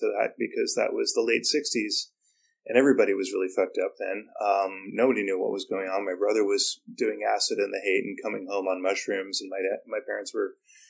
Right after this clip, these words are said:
trying to have him arrested, um, so he wouldn't leave home again. So we'd have these knockdown dragouts in the middle of the night, and I'm, like, four. Um,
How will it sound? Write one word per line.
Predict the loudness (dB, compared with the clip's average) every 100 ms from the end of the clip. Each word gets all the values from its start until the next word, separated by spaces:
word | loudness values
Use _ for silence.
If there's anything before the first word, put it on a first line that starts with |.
| _
trying | 2 2
to | 4
have | 2
him | 2 0
arrested, | 2 4 4 4 2 0 _ _ _ _ _ 0
um, | 4 4 4 2 -2
so | 0 2
he | 2
wouldn't | 2 2
leave | 0 2
home | 4 4
again. | 2 0 -2
So | -2
we'd | 0
have | 2
these | 0 0
knockdown | 2 2 2 2
dragouts | 2 2 4 2 0
in | -4
the |
middle | -2 -2
of |
the | -2 -4
night, | -4
and | -4
I'm, | -6 -6
like, | -4 -6 -8 -18 -2
four. | 2 4 2 -4 _ _ _ _ _ _ _ 0
Um, | 4 4 2 -4 -12